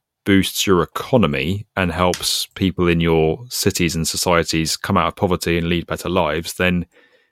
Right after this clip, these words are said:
yeah, having a ridiculous claim to the world's tallest something or other is actually a good thing. It's not, it's not an entirely lavish waste of resources 'cause it can boost your country, boost your economy, and, and do some good things for many people.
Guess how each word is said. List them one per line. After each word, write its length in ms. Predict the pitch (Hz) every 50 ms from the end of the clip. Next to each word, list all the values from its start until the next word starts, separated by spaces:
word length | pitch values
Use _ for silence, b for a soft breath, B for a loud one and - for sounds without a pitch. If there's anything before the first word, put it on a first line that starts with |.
| _ _ -
yeah, 260 | 113 107 87 78 76
having 320 | - - 95 85 92 87
a 60 | 90
ridiculous 520 | 82 82 78 - - - - - 85 80 -
claim 300 | - - 85 82 82 82 78
to 80 | 85 76
the 80 | 87
world's 280 | 82 82 82 80 82 -
tallest 360 | - - 90 82 80 73 -
something 280 | - 92 80 71 85 82
or 120 | 87 95
other 320 | 92 80 78 78 90 92 - _ _ _ _ _ _ _ _ _ _ -
is 180 | 113 107 98 104
actually 340 | 104 - - - 98 98
a 40 | 90
good 240 | 82 - 107 104 101
thing. 140 | - 110 107 95
It's 120 | - -
not, 180 | 110 107 - -
it's 140 | 92 -
not 120 | 107 107 -
an 100 | 98 95
entirely 840 | 95 95 90 - - - 101 101 95 90 85 82 82 80 80 80 - _ _ _ _ _ _ _ _ -
lavish 520 | 92 90 87 85 - 80 76 - - -
waste 360 | - 85 80 76 76 - -
of 100 | 87 -
resources 500 | - 78 76 80 76 73 - - 87 80
'cause 160 | - - 87 85
it 140 | 90 -
can 460 | - - - 90 87 85 82 80 80 - _ _
boost 280 | - 87 82 - - -
your 100 | 85 -
country, 380 | - - 82 78 - - 82
boost 280 | 78 - 85 78 - -
your 60 | 90
economy, 360 | 85 - - 85 80 80 82 82
and, 200 | 82 82 80 - -
and 260 | 90 85 82 78 80 - _ _ _ _ _ _ _ _ _ -
do 160 | - 95 87
some 220 | - - 92 87 78
good 160 | - 87 78
things 400 | - - - 87 82 80 78 -
for 100 | - -
many 240 | 90 87 78 76 76
people. 520 | - - 87 78 76 _ - - - _